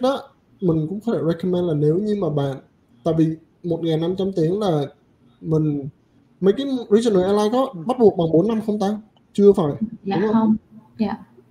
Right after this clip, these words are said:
Speaker 1: Ok, anh cũng có thấy rất là nhiều người đi, ờ, bỏ tiền đi học trước, xong rồi sau đó khi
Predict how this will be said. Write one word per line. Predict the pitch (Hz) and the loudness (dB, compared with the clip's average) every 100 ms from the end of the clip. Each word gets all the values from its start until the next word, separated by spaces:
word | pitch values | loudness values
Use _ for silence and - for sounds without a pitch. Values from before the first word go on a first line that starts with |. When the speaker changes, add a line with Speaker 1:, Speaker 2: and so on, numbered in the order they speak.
| _ | _
Speaker 1:
Ok, | 190 190 185 185 - - | -6 -2 -2 -2 -8 -2
anh | 220 226 | 0 0
cũng | 240 262 | -2 -4
có | 254 | 0
thấy | 190 220 | 4 4
rất | 285 | 2
là | 262 | 0
nhiều | 185 160 156 | 0 2 2
người | 156 147 131 139 _ _ _ _ _ _ - | 4 4 2 -4 _ _ _ _ _ _ 0
đi, | 170 185 190 180 - _ _ - | 6 6 4 -4 -10 _ _ -6
ờ, | 160 156 151 | -2 -2 -4
bỏ | 143 131 | -6 -4
tiền | 151 | -2
đi | 156 | -2
học | 156 - | -4 -2
trước, | 170 220 - _ _ | -2 -2 -10 _ _
xong | - 165 165 | -10 -8 -4
rồi | 147 131 123 | -2 -2 -6
sau | 131 156 | -6 -4
đó | 156 135 170 | -2 -4 -4
khi | 165 | -4